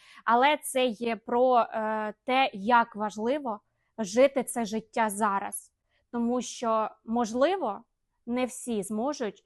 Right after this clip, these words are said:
е, зібратися за одним столом, е, через рік, через два, чи через скільки ви там собі надумаєте робити вже зовсім іншого формату весілля.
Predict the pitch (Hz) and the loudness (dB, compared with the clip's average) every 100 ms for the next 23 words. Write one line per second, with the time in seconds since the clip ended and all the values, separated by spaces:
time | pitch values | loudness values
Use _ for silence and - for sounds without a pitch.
0 | _ _ _ 233 214 208 220 214 233 240 | _ _ _ -6 -4 -2 -2 0 2 2
1 | 214 190 214 190 208 208 208 214 196 220 | 0 -10 -10 -6 0 2 2 0 -4 -4
2 | 208 - - 202 254 359 392 _ _ _ | -4 -6 -8 -4 -2 -2 -8 _ _ _
3 | _ _ 233 220 208 - 240 226 214 196 | _ _ -12 -8 -8 -6 -4 -2 -2 -4
4 | 208 262 - - _ - 208 185 185 214 | -4 -4 -6 -16 _ -10 -6 -6 -8 -6
5 | 254 254 - 208 202 202 196 - 208 214 | -6 -6 -10 -10 -8 -8 -8 -8 -10 -10
6 | 202 190 208 208 - 190 202 208 208 - | -12 -8 -8 -8 -12 -14 -10 -10 -10 -14
7 | _ - 226 214 269 254 208 208 196 190 | _ -6 -4 -2 -4 -4 -4 -8 -10 -8
8 | 214 220 202 180 196 185 214 - 196 190 | -8 -8 -12 -10 -10 -8 -8 -8 -12 -10
9 | 226 269 - 254 208 180 208 208 214 233 | -8 -8 -6 -6 -6 -6 -10 -6 -4 -4
10 | - 190 - 190 202 - - | -6 -16 -14 -14 -12 -14 -18